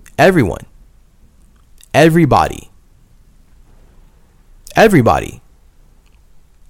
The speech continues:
Every single body. <laughs> I'm so serious.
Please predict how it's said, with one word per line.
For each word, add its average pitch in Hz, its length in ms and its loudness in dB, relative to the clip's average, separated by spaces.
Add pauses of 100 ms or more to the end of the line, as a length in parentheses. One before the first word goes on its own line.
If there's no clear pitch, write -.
(120)
Every 170 400 2
single 165 420 0
body. 139 560 0
<laughs> - 60 -8
I'm 196 960 2
so 143 240 2
serious. 123 580 -2